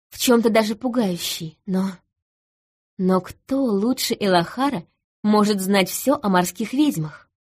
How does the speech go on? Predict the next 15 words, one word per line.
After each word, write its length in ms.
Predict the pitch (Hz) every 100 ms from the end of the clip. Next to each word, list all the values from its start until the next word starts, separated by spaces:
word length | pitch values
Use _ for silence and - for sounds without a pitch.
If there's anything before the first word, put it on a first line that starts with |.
| _ _ _ _
А 220 | 214 220
я 240 | 220 294 302
к 40 |
вам 200 | 262 254
с 80 | 247
вопросом. 680 | 269 269 190 - 151 151 - _ _ _ _ _ _ _ _ _ _ -
Решив 400 | 196 196 233 196
выбросить 540 | 190 202 180 180 175 -
из 160 | 180
головы 520 | 180 185 180 180 180 _ -
мысли 460 | 196 190 185 175 175 -
об 200 | 165 190
Алсере, 500 | 262 - 170 151 _ _ _ _ -
начала 360 | 180 190 196
я. 280 | 190 160 156